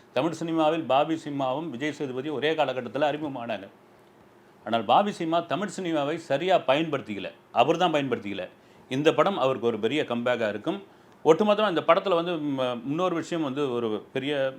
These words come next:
மைனஸ் அப்படின்னு சொன்னோம்னா, அ, படம் வந்து சில இடங்கள்ல ஆடியன்ஸ்க்கு கொஞ்சம் கொஞ்சம் கனெக்ட் ஆகாம போகுது. மத்தபடிலாம் பாத்தீங்கன்னா, கமலஹாசனுடைய ஒரு ஃபைட் ஒண்ணு கிளைமேக்ஸ்க்கு முன்னாடி வந்து, அந்த ஃபைட்லாம் வேற லெவல்ல பண்ணிட்டார். நீங்க தாத்தா தாத்தான்னு அவர் வந்து சொல்லிட்டு ட்ரோல் பண்ணிட்டு இருந்தாங்களே,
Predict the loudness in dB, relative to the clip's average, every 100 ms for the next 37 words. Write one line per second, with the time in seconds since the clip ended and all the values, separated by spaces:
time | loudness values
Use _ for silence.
0 | -4 -4 -4 -6 -8 -8 -8 -6 -4 -6
1 | -6 -14 -20 -20 -20 -20 -20 -14 -8 -8
2 | -8 -10 -12 -16 2 4 4 0 -2 -2
3 | -4 -2 -2 -2 -4 -2 0 0 0 -4
4 | -8 -14 -8 -6 -4 -4 -4 -4 -4 0
5 | 0 0 -4 -6 -8 -8 -16 -20 -20 -20
6 | -20 -20 0 2 2 2 0 2 0 -2
7 | -2 0 -2 -4 -8 -4 -2 -4 -4 -8
8 | -6 -6 -8 -12 0 0 0 -4 -6 -6
9 | -8 -6 -6 -6 -10 -12 -10 -10 -10 -14
10 | -18 -20 -20 -12 -10 -8 -4 -4 -2 -2
11 | 0 -2 -6 -20 -4 2 4 4 0 0
12 | -2 -6 -12 -12 -20 -20 -20 -20 -14 -12
13 | -2 -2 2 2 4 2 2 2 2 2
14 | 0 -2 -2 -4 -4 -6 -2 0 0 -2
15 | -6 -6 -6 -2 -2 -2